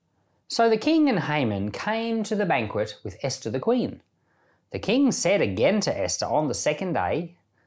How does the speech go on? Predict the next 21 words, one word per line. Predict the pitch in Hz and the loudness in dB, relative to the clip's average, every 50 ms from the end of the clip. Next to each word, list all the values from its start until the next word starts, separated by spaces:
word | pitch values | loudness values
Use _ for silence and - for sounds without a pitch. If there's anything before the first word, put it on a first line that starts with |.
| _ _ _ _ _ _ _ - | _ _ _ _ _ _ _ -4
at | 104 107 - | -4 -2 0
the | - | 0
banquet | 151 123 117 120 110 156 151 | 2 2 0 2 0 0 0
of | 175 180 | 0 0
wine, | 180 175 151 123 117 117 131 170 190 190 _ _ _ _ _ _ _ _ _ _ | 2 0 2 2 0 0 -2 -4 -6 -10 _ _ _ _ _ _ _ _ _ _
"What | - 339 339 311 | 0 2 4 4
is | 262 226 | 4 4
your | 220 226 220 202 | 4 4 4 2
petition, | 208 - 196 180 - - - 165 139 - - 101 92 90 82 82 82 - _ _ _ _ | 0 -4 -8 -8 -8 -6 -6 -6 -6 -4 -4 -4 -4 -4 -6 -6 -8 -14 _ _ _ _
Queen | _ - - 113 104 101 95 | _ -6 -2 -2 0 0 -2
Esther? | 87 82 82 - - - - 185 - - _ | -2 -4 -4 -4 -2 -2 -4 -4 -6 -10 _
It | 104 - | -10 -6
shall | - - 196 214 | -2 0 0 2
be | 202 208 | 2 0
granted | 170 143 160 160 151 123 110 107 95 | 2 2 2 2 2 2 0 -2 -2
to | 98 98 | -2 -2
you. | 92 87 85 87 104 131 | -2 -2 -2 -4 -4 0
What | 208 247 262 254 | 0 0 2 2
is | 233 190 175 | 0 -2 0
your | - 208 202 | 0 0 0
request? | 196 190 - - 123 90 87 - - - - - | -2 -4 -4 -4 -6 -4 -6 -10 -14 -16 -20 -20